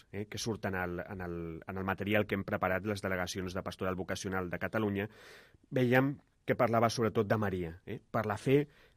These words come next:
Maria va acollir la paraula de l'àngel, eh? En la visita a Isabel va entonar el seu càntic de lluança. Amb goig i tremolor va infantar el seu fill, i confiada en el seu espòs Josep, va portar Jesús a Egipte. Amb la mateixa fe,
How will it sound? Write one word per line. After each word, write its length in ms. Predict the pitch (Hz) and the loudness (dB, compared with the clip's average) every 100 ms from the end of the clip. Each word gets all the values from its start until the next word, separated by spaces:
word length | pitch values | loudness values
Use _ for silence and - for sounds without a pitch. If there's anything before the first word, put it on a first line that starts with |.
| - | -4
Maria 320 | 113 113 120 117 | 2 4 6 8
va 140 | 107 | 6
acollir 240 | 107 98 110 | 4 2 4
la 80 | 104 | 4
paraula 320 | 95 95 95 | 4 4 4
de 160 | 90 87 | 2 0
l'àngel, 400 | 87 85 80 80 - - | -2 -6 -8 -10 -14 -18
eh? 80 | 104 _ _ _ | -18 _ _ _
En 100 | 110 | 2
la 80 | 110 | 4
visita 300 | 113 143 135 | 4 6 6
a 20 | |
Isabel 460 | 131 127 127 156 160 - | 6 4 4 4 0 -8
va 160 | 117 | -4
entonar 320 | 113 117 113 110 | -2 0 4 4
el 80 | |
seu 160 | 101 107 | 4 -2
càntic 360 | 104 98 101 98 | 0 -2 -4 -2
de 60 | 95 | 0
lluança. 460 | 90 87 87 85 78 _ _ _ _ - | 0 -2 -4 -8 -12 _ _ _ _ -4
Amb 140 | 131 113 | 0 4
goig 300 | 113 110 - - | 2 2 -8 -8
i 60 | 110 | -2
tremolor 380 | 127 117 104 98 | 2 4 4 4
va 60 | |
infantar 380 | 98 98 92 95 | 0 -2 -2 -2
el 60 | 92 | -2
seu 160 | - 90 | -2 -6
fill, 300 | - 87 78 - _ _ _ - | -4 -8 -8 -14 _ _ _ -6
i 40 | 123 | 0
confiada 400 | 120 127 135 131 | 0 4 6 6
en 60 | |
el 80 | 113 | 4
seu 200 | - 127 | 2 2
espòs 320 | 110 - 117 120 | 0 2 0 2
Josep, 380 | 120 92 85 - _ | -2 -2 -4 -10 _
va 80 | 110 - | -8 -4
portar 260 | 98 95 | -4 -2
Jesús 320 | 92 90 95 92 | -4 -4 -4 -6
a 60 | |
Egipte. 460 | 90 92 87 - 80 - - | -8 -8 -10 -12 -16 -16 -8
Amb 160 | 117 | 0
la 60 | 107 | 2
mateixa 320 | 107 143 135 | 2 2 0
fe, 240 | 120 117 | 0 0